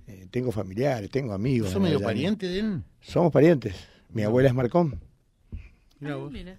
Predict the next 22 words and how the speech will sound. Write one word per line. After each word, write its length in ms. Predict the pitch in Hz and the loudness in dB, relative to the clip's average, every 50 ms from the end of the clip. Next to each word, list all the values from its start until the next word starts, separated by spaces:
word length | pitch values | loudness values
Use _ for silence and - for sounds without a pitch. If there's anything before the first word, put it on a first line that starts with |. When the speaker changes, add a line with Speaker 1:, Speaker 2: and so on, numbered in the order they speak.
| - - | -14 -8
Speaker 1:
Mi 60 | - - | -4 0
Speaker 2:
Mirá 100 | 110 113 | 2 4
Speaker 1:
abuela 180 | 120 120 120 | 4 4 4
es 40 | 113 | 2
Speaker 2:
vos. 20 | |
Speaker 1:
Marcón. 360 | 120 123 135 147 196 185 139 104 - - - - | 2 0 0 2 0 0 0 -2 -8 -18 -14 -8
Mi 120 | - 123 127 | -6 -2 0
abuela 280 | 139 151 190 220 220 | 2 2 4 4 4
es 100 | 196 185 | 4 2
hermana 380 | 175 175 160 170 196 202 202 190 | 2 -2 0 0 0 0 0 0
de 60 | 175 | 0
su 140 | 139 156 160 | -2 -2 -2
padre. 400 | 156 175 160 127 101 92 92 - 233 170 - _ _ _ _ _ _ _ _ _ - - - - - _ _ _ | 0 2 2 2 0 -2 -6 -10 -10 -12 -16 _ _ _ _ _ _ _ _ _ -20 -18 -18 -20 -20 _ _ _
Eh, 460 | - 147 120 117 117 117 117 113 120 147 | -12 -8 -6 -4 -4 -2 -2 -2 -2 -2
Speaker 2:
Ah, 20 | 165 151 | 0 0
mirá 220 | 135 104 90 87 | -2 -2 -4 -4
vos. 200 | 87 85 87 87 - - - - - _ _ _ _ - - _ - - - - | -6 -8 -10 -12 -16 -18 -20 -20 -20 _ _ _ _ -20 -16 _ -12 -10 -8 -4
Speaker 1:
pero, 300 | - 143 151 135 120 - - - - - _ _ _ _ _ _ - | -2 -2 0 -2 -2 -4 -8 -20 -20 -20 _ _ _ _ _ _ -12
a 100 | 113 113 | -8 -4
ver, 160 | 131 139 131 | -4 -4 -2
más 160 | 123 135 139 139 | -4 -4 -4 -4
allá, 320 | 135 123 131 135 127 - | -4 -2 -2 -2 -2 -4